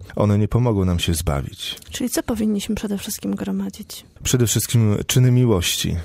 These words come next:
Speaker 1: Tego uczy nas Jezus swoją postawą. Całe życie Jezusa właśnie było takim pełnym okazywaniem miłosierdzia człowiekowi. Każde spotkanie z człowiekiem,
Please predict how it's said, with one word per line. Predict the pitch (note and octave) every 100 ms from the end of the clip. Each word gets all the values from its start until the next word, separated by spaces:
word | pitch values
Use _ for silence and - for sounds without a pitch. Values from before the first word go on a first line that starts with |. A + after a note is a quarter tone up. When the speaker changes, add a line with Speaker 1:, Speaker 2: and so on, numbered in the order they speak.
| -
Speaker 1:
Tego | - G#2+ G#2+
uczy | - G#2 G2+
nas | F#2+ -
Jezus | G2 F2+ F#2 G#2
swoją | - - F2+ F2
postawą. | - E2+ - E2+ D#2 F2+ A#2+ C#3 - -
Całe | - F#2 F#2
życie | F#2+ F#2 F2+
Jezusa | F2 F2 F2 E2+ E2+ D#2+ D#2+ E2 -
właśnie | E2 - E2+
było | F2 G2 F#2+ F2+
takim | - F2 - F2+ F2+ F2 F2 F#2 -
pełnym | B2 B2+ B2 A2+ A2+ - _
okazywaniem | - - G#2+ G2 G2+ G2+ G2+ G2+ G2 G2 G#2
miłosierdzia | A2+ G#2 - G2+ F2 E2 D#2+
człowiekowi. | - D#2+ D#2+ - D2+ E2
Każde | - E2+ F2+
spotkanie | - G2 - A2 G#2 G2
z | -
człowiekiem, | G2 F#2 F2+ - F2+